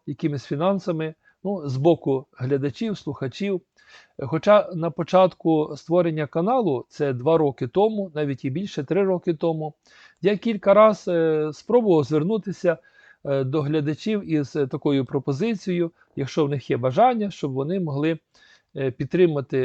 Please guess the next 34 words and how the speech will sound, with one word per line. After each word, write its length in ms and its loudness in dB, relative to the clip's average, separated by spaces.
е, 260 -2
цей, 360 -2
е, 160 -2
канал. 440 -2
Але 180 0
оскільки 600 0
такої 300 0
підтримки 540 0
не 100 0
було, 420 2
то 80 -2
я 180 4
і, 360 4
ну, 500 -4
зовсім, 520 0
е, 160 -2
не 420 -4
надіявся 640 -2
на 140 -2
те, 200 -2
що 200 -4
от 180 -2
це 140 0
обов'язково 640 0
має 240 -2
бути. 380 -4
Я 120 0
знаю, 260 2
що 160 -2
я 120 2
священник, 680 -4
і 60 -2
я 120 4
повинен, 500 0